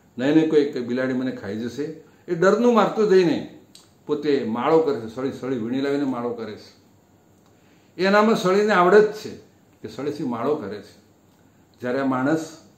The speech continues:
ભર્યા ભાજરા કુટુંબો હોય, જ્યાં આગળ સંપ હોય, સહકાર હોય, આનંદની, ઉત્સવની છોડો વછૂટતી હોય, ત્યાં માણસને દેખાતું જતું નથી.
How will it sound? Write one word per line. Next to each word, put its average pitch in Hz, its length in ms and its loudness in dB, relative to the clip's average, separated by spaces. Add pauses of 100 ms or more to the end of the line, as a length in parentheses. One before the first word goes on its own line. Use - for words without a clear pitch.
(540)
ભર્યા 170 240 4
ભાજરા 160 300 4
કુટુંબો 190 440 -2
હોય, 151 240 0 (1040)
જ્યાં 165 180 4
આગળ 190 220 4
સંપ 185 300 -2
હોય, 170 280 2
સહકાર 170 500 -2
હોય, 156 260 0
આનંદની, 151 560 -2 (640)
ઉત્સવની 143 600 -6
છોડો 147 560 -2
વછૂટતી 147 400 -8
હોય, 110 160 -6 (680)
ત્યાં 135 160 -4
માણસને 143 440 -2
દેખાતું 113 760 -10
જતું 120 300 -6
નથી. - 280 -14